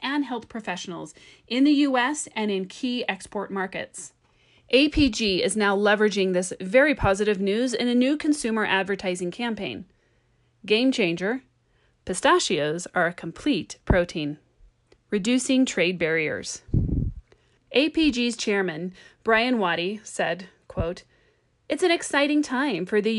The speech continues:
U S pistachio industry. Clearly, we have plenty of marketing challenges on the horizon as the industry accelerates production and secures new markets both here and abroad, and we built solid marketing and trade promotion programs to meet these challenges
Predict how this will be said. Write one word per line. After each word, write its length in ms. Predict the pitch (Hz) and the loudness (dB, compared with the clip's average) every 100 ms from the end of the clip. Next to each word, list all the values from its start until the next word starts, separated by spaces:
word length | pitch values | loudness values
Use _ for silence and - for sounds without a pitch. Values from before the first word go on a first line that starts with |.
| 202 | 2
U 80 | |
S 160 | 214 220 | 2 0
pistachio 640 | - 262 190 185 - 214 233 | -6 -2 -2 -2 -2 0 2
industry. 640 | 247 196 - 170 156 - _ _ _ _ - | 0 0 -4 -8 -8 -12 _ _ _ _ -16
Clearly, 480 | - 262 269 277 | 2 4 6 4
we 140 | 254 247 | 2 2
have 240 | 226 202 | 0 -4
plenty 400 | - 220 233 262 | -4 0 2 2
of 80 | 226 | 2
marketing 420 | 214 208 208 202 | 2 0 0 -2
challenges 500 | 185 185 180 180 180 | -2 -2 0 -2 -2
on 120 | 175 | -2
the 80 | 175 | -2
horizon 460 | 180 175 160 160 190 | -2 -2 -2 0 -2
as 120 | 190 | 0
the 180 | 190 - | -2 0
industry 480 | 247 269 - 240 214 | 0 -2 -2 -2 -2
accelerates 680 | 214 - 214 220 226 233 | -4 -4 0 2 2 0
production 640 | - 233 220 220 277 277 285 _ - - | -2 -2 -2 -4 -6 -6 -6 _ -20 -14
and 160 | - 214 | -6 -4
secures 440 | 208 - 196 185 | -4 -4 -4 0
new 160 | 214 233 | 0 2
markets 400 | 214 190 165 - | 2 0 -4 -4
both 220 | 170 165 | -4 -4
here 320 | - 226 240 | -2 2 2
and 220 | 240 214 190 | 2 -2 0
abroad, 460 | 190 170 151 151 - - - - | 0 0 -2 -6 -14 -20 -16 -2
and 140 | 226 | 2
we 100 | 220 | 2
built 240 | 208 202 | 4 2
solid 380 | 220 - 233 269 | 2 0 2 4
marketing 460 | 226 233 - 240 233 | 2 0 0 -4 -2
and 220 | 220 220 | -2 -2
trade 240 | - 202 196 | -2 -4 -2
promotion 420 | 196 190 185 185 | -2 -2 -4 -8
programs 540 | - 175 175 170 175 - | -4 -4 -2 -4 -8 -12
to 140 | - 202 | -6 -4
meet 200 | 202 - | -2 -4
these 200 | 214 - | -6 -6
challenges 580 | 226 214 190 170 165 | -4 -2 -2 -4 -8